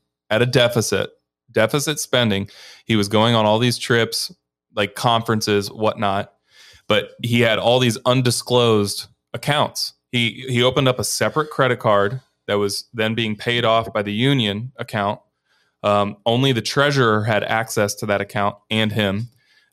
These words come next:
Uh, so the treasurer is the one that disclosed this.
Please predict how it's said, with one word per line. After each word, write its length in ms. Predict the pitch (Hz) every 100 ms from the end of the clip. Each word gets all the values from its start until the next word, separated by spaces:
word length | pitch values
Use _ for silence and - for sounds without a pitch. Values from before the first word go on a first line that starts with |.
| -
Uh, 300 | 98 95 90 -
so 320 | - 101 98
the 100 | -
treasurer 520 | 113 139 151 143 113
is 120 | 107 107
the 80 |
one 200 | 107 104
that 120 | 104 95
disclosed 500 | 101 - 104 98 107
this. 340 | 101 113 -